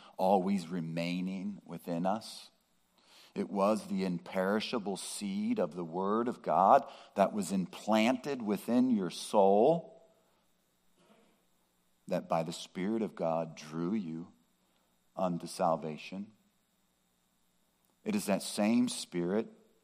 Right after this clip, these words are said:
that abides in you, that sanctifies you, and empowers you to be victorious. Jesus said in John seventeen seventeen, "Sanctify them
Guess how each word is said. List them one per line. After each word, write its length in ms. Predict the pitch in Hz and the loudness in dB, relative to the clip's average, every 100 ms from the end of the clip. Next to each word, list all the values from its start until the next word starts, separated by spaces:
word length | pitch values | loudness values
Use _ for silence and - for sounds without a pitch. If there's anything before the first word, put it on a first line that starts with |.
| _ _ _ _ _ _ _ _ _ _ _ - | _ _ _ _ _ _ _ _ _ _ _ -4
that 140 | 98 | 0
abides 520 | 90 95 95 110 117 | 2 8 10 10 8
in 140 | 110 90 | 0 0
you, 420 | 85 85 92 - _ _ _ _ _ _ | 0 -2 -4 -10 _ _ _ _ _ _
that 140 | - 92 | -10 -8
sanctifies 1040 | - - 104 120 - 135 - 95 87 - | -6 -4 0 0 -2 -2 6 6 4 -2
you, 340 | 80 80 101 110 _ _ _ _ _ - | -8 -6 -8 -12 _ _ _ _ _ -2
and 140 | 104 | 0
empowers 880 | 98 90 - - 113 123 139 101 - | 2 0 0 12 12 12 8 0 -4
you 360 | 82 78 110 - _ _ _ _ _ _ _ _ _ _ | -8 -8 -10 -14 _ _ _ _ _ _ _ _ _ _
to 100 | 90 | -8
be 220 | 87 87 | -2 -2
victorious. 960 | 76 82 - 82 78 80 226 - - - _ _ _ _ _ _ _ _ _ _ _ _ _ _ _ _ - | -4 -10 -6 -4 -4 -6 -10 -14 -20 -20 _ _ _ _ _ _ _ _ _ _ _ _ _ _ _ _ -12
Jesus 380 | 85 95 90 87 | -4 -2 -2 -4
said 380 | - 92 92 | 2 6 6
in 100 | 90 | 4
John 320 | 85 92 92 87 | 2 4 4 4
seventeen 640 | - 92 87 - 92 87 | 6 6 4 -4 -4 -4
seventeen, 720 | - 90 90 - 87 90 98 - _ - | -2 -2 -2 -4 -4 -4 -6 -12 _ -10
"Sanctify 960 | - - 120 127 123 117 - 107 110 | -6 -2 0 0 -2 -10 4 6 6
them 300 | 110 110 101 | 4 4 2